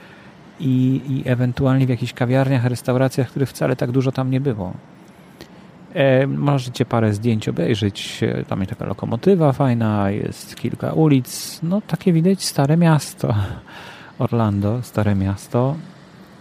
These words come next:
ale, ale nic więcej. No, w końcu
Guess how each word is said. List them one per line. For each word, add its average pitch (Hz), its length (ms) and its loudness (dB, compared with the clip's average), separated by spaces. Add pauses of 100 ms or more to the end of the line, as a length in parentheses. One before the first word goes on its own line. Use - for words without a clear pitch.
(320)
ale, 120 520 2 (220)
ale 127 240 0
nic 156 260 0
więcej. 165 640 0
No, 104 120 -4
w - 100 -14
końcu 117 720 2